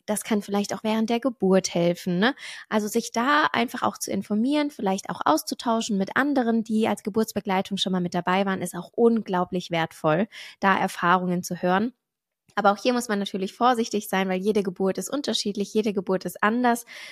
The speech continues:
Aber einfach mal ein Gefühl oder einen, einen Gedanken dazu bekommen, kann das einfach auch gut sein. Zusätzlich kann es aber auch helfen, gemeinsam die Klinik oder das Geburtshaus zu besichtigen. Anja, du hattest es vorhin schon angesprochen, Thema Infoabende, die stattfinden,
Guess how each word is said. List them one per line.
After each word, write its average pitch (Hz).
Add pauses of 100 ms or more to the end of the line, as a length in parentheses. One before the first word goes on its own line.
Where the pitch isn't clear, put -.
(120)
Aber 233
einfach 262
mal 220
ein 214
Gefühl 254
oder 214
einen, 190
einen 190
Gedanken 262
dazu 214
bekommen, 190
kann -
das 185
einfach 175
auch -
gut 165
sein. 190 (640)
Zusätzlich 254
kann 196
es 196
aber 170
auch -
helfen, 185
gemeinsam 196
die 175
Klinik 233
oder 185
das 170
Geburtshaus 170
zu 240
besichtigen. 269 (300)
Anja, 196
du 202
hattest 185
es 185
vorhin 180
schon 175
angesprochen, 226
Thema 196
Infoabende, 208
die 202
stattfinden, 185